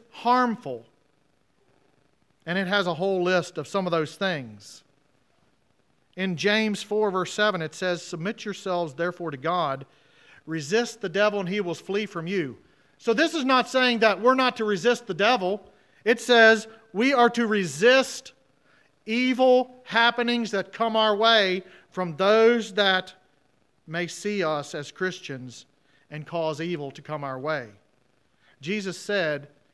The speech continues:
"If you serve me, you are going to serve, to suffer persecution." Do we want that? No,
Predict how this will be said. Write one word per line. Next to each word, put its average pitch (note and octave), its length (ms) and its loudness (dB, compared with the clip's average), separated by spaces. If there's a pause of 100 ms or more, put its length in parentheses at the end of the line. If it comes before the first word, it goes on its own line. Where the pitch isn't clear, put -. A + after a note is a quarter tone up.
(100)
"If G3+ 200 -4
you G#3 120 -10
serve A3 400 -6
me, E3+ 100 -8
you F#3 300 -6
are A3+ 260 -4
going F3+ 280 -6
to D#3+ 100 -14
serve, E3+ 360 -6 (320)
to E3 200 -6
suffer F3+ 280 -6
persecution." D#3+ 800 -12 (520)
Do A3+ 100 -8
we C4 140 -6
want E3+ 260 -8
that? C4 240 -12
No, D3 400 -10